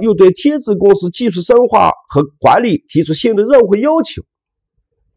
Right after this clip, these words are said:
这实际上就等同于是一种需求拉动，拉动了天智公司要不断的开发新产品、新技术，所以等同于和其他相关产业，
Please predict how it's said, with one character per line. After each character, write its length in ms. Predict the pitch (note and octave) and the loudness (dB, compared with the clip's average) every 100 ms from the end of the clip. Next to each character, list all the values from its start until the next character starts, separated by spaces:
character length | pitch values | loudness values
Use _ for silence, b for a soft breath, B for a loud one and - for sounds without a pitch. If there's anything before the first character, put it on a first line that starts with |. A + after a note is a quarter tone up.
| _ - | _ -2
这 120 | A#3 | 0
实 160 | - F3 | 0 0
际 160 | G#3+ | -2
上 220 | F3+ D#3+ | 0 0
就 100 | D3 | 0
等 240 | D#3 C3+ A2 | 2 2 2
同 240 | B2+ D3 D3 | 2 0 0
于 420 | C#3+ B2+ C#3 F3+ _ | 0 0 0 -2 _
是 180 | - D3 | -2 2
一 80 | C#3+ | 2
种 260 | C#3 A#2 | 2 -2
需 420 | A#2 - - E4 D#4+ | -2 -8 -4 -4 -2
求 240 | - E3+ | -2 0
拉 220 | B3 B3+ C4 | 0 0 2
动， 140 | B3+ E3 - _ _ _ _ | 2 2 -4 _ _ _ _
拉 380 | A3 C#4 D#4 D#4 | 2 4 6 4
动 260 | D#4 C#4+ | 4 4
了 100 | F3+ | 4
天 220 | C#3+ F#3 D#3 | 2 2 2
智 160 | D3 | 0
公 180 | C#3 D3 | 2 0
司 140 | B2+ C#3 | 0 -2
要 100 | A#2 | -2
不 160 | - | -4
断 180 | C#3 - C3 A2+ | -4 -2 -2 -4
的 80 | E2 - | -8 -6
开 160 | C#3+ C#3 | -2 0
发 200 | B2+ A2 | 0 -2
新 220 | - D#3+ | -2 -2
产 220 | A2+ G2 | -2 -6
品、 160 | G#2 F#2+ | -6 -8
新 200 | C3+ B2+ | -6 -6
技 160 | A#2+ F#2+ | -8 -12
术， 200 | - _ _ _ _ _ | -14 _ _ _ _ _
所 260 | - F3+ C#4+ | -4 2 4
以 120 | B3 | 4
等 220 | - B2+ | 4 2
同 260 | G2+ C3 D#3+ | 4 4 6
于 240 | C3 C#3+ - | 6 2 -2
和 160 | C3 | -6
其 180 | - B2+ | -4 -4
他 180 | C#3+ E3 | -2 -2
相 220 | F3 G#3+ | 0 -2
关 180 | G#3+ G3 | 0 -2
产 280 | G3 F3+ F#2+ | -2 -10 -6
业， 140 | C#3+ | -6